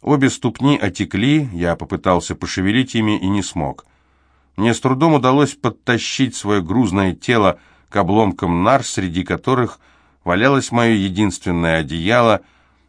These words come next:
высвободить его и натянуть на плечи. Потом я прислонился спиной к стене. Я замёрз и изголодался, ноги почти не слушались. Завтра я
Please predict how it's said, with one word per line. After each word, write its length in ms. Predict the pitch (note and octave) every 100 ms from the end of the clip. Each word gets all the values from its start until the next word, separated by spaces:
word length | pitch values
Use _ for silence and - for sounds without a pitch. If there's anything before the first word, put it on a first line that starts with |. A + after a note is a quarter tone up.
| -
высвободить 760 | F2+ C3 C#3 B2+ G#2+ G2 E2+
его 340 | F#2 F#2+ G2 G#2+
и 220 | - F#2
натянуть 500 | F2+ D#2+ G2 G2+ F2
на 140 | G2
плечи. 520 | F#2 F#2+ F#2 C#2 - - _ _ _ _ _
Потом 420 | - D#2+ C#3+ E3+ -
я 180 | G2
прислонился 760 | E2+ F2+ - F2+ F#2 A#2 G#2+ G2
спиной 480 | - - F2+ E2+ E2
к 60 |
стене. 480 | - - F2 C#2 A1 - _ _ _ _ -
Я 300 | F#2+ A2 G2
замёрз 540 | F#2+ G#2+ A#2 G2 -
и 240 | F2+ F#2
изголодался, 960 | E2+ D#2 F2 E2 D2 A#2 B2+ - G2+ F#2 _ _ _
ноги 320 | - G#2+ G#2+ F2+
почти 400 | F2+ E2 - F#2+
не 120 | F2
слушались. 680 | - F2 C#2+ C2 A#1 - - _ _ _ -
Завтра 640 | C2 G#2 A2+ - F#2 E2+ _ _ _ _ _ _ _ _ _ _
я 220 | D#2+ A2+